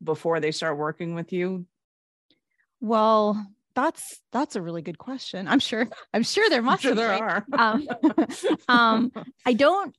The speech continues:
Speaker 2: I, I try to be pretty clear with people. I also have been doing a podcast for a few years. So I think that most of the people who work with me have listened into that, and they do have some sort of sense about where I'm coming from, that it is gonna be working on both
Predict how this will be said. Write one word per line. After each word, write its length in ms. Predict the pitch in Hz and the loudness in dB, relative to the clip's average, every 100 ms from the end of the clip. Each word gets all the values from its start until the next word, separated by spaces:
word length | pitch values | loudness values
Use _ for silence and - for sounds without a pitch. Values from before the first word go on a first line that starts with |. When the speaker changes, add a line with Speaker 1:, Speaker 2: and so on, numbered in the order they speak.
| - | -2
Speaker 2:
I, 100 | 247 | 0
I 100 | 262 | 2
try 260 | 262 - 370 | 0 2 2
to 60 | 508 | 4
be 100 | 392 | 2
pretty 300 | - 285 247 | 0 -4 -4
clear 300 | - 247 233 | -4 -2 0
with 100 | 226 | -2
people. 220 | - 180 | -2 -2
I 160 | - 202 | 2 4
also 200 | 220 233 | 4 0
have 60 | |
been 100 | 202 | -4
doing 160 | 196 175 | -4 -6
a 60 | |
podcast 440 | 170 165 165 165 165 | -6 -6 -4 -4 -4
for 60 | |
a 60 | 170 | -6
few 160 | - 180 | -6 -6
years. 220 | 165 160 | -4 -2
So 60 | |
I 20 | 170 | 2
think 160 | 226 | 4
that 160 | 233 - | 4 4
most 400 | 220 226 247 277 | 4 6 4 2
of 80 | 277 | 0
the 40 | |
people 200 | 247 202 | 0 -2
who 100 | 196 | -4
work 300 | 185 202 220 | -2 -2 -2
with 160 | 220 196 | -4 -6
me 160 | 175 165 | -6 -8
have 400 | - - 220 214 | -10 -2 0 2
listened 380 | 202 185 185 | 0 -2 -4
into 160 | 175 180 | -4 -2
that, 180 | 220 233 | -2 -2
and 120 | 202 | -2
they 80 | 190 | -4
do 180 | 175 220 | -2 -2
have 160 | 214 | -2
some 220 | - 196 190 | -4 -8 -8
sort 160 | 185 | -8
of 80 | 170 | -8
sense 240 | - 160 | -6 -4
about 180 | - 156 | -2 -2
where 120 | 175 | -2
I'm 100 | 160 | -6
coming 260 | 175 180 180 | -4 -4 -6
from, 300 | - 160 156 - - - | -6 -8 -8 -10 -10 0
that 120 | 190 | 0
it 100 | 151 | 4
is 180 | 196 185 | 2 2
gonna 160 | 208 | -2
be 340 | 180 175 165 - _ | -2 -4 -8 -12 _
working 220 | - 175 | -4 0
on 80 | 185 | 0
both 140 | 175 | 0